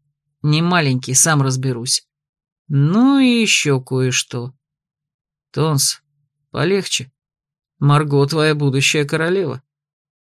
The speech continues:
«Да я с самого первого дня это предвидел». Поник, но ничуть не удивился побратим. Подумал и добавил. «Женщины, откуда они только берутся на наши головы? Впрочем, неважно.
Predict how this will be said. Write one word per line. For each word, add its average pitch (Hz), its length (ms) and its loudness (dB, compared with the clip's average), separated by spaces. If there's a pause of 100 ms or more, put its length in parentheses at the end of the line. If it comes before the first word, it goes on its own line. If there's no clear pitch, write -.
(180)
«Да 120 380 -8
я 139 280 -2
с - 120 4
самого 139 420 2
первого 135 460 2
дня 131 420 0
это 127 180 -6
предвидел». 123 720 -6 (680)
Поник, 180 520 0
но 180 140 0
ничуть 165 480 0
не 156 100 0
удивился 147 560 0
побратим. 131 720 -4 (560)
Подумал 214 480 2
и 180 160 0
добавил. 151 560 -2 (840)
«Женщины, 185 920 2
откуда 175 520 -2
они 139 200 6
только 143 360 0
берутся 151 640 0
на 143 120 2
наши 147 320 -2
головы? 123 540 -6 (600)
Впрочем, 143 500 0
неважно. 131 680 0